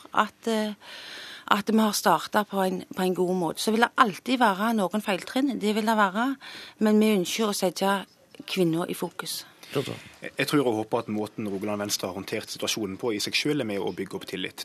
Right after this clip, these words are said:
Speaker 3: til at det er noe partiet tar på alvor. Eh, og så tror jeg også det som er et tegn på at det er en god tillit og en god kultur, er jo nettopp de modige jentene som vågde å gå og varsle dette midt på natta, og ikke minst den modige jenta som vågde å anmelde en så profilert person.
Speaker 1: Ja.
Speaker 3: Så det, det skal man ha respekt for.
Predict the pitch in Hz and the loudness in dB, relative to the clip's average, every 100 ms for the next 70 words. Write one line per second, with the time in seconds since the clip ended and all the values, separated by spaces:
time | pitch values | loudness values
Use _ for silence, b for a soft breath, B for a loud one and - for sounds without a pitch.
0 | - 110 98 95 - 101 - 107 104 107 | -8 -6 -6 -6 -8 -8 -6 -8 -6 -8
1 | - 110 - - 107 - - 92 156 202 | -8 -6 -6 -6 -6 -6 -6 -2 -2 -2
2 | B B B B B 113 117 - - - | B B B B B -6 -2 -2 -2 -2
3 | 139 120 110 - - 123 117 104 - 123 | 0 0 -2 -4 0 0 -2 -6 -6 -6
4 | 107 101 127 147 117 95 107 110 120 - | -6 -6 -2 0 0 -2 -6 -6 -6 -4
5 | 110 117 117 110 113 156 160 127 123 123 | -4 -4 -8 -6 -4 -2 -4 -4 -4 -4
6 | 143 - 98 - 117 123 117 104 107 123 | -4 -6 -8 -6 -2 0 0 -4 -4 -4
7 | 113 101 95 - 107 110 104 101 107 110 | -2 -4 -6 -8 -8 -4 -2 -2 -2 -2
8 | 117 101 98 - 123 98 - 120 - 123 | -2 -2 -4 -6 -6 -8 -8 -10 -6 -8
9 | - 127 - 127 - 120 - 110 101 98 | -6 -8 -2 0 0 -2 -2 -2 -4 -6
10 | 107 107 110 113 98 95 165 170 B B | -6 -4 -2 -2 -4 -2 -2 -2 B B
11 | - 117 101 104 101 110 107 104 95 98 | -6 -4 0 0 0 0 -2 -2 -4 -4
12 | 98 107 98 95 101 - 95 - - B | -4 -6 -6 -6 -6 -6 -8 -8 -14 B
13 | B 175 113 120 113 123 - 98 92 104 | B -8 -2 0 2 2 0 -4 -6 -6
14 | - - - - | -8 -10 -14 -16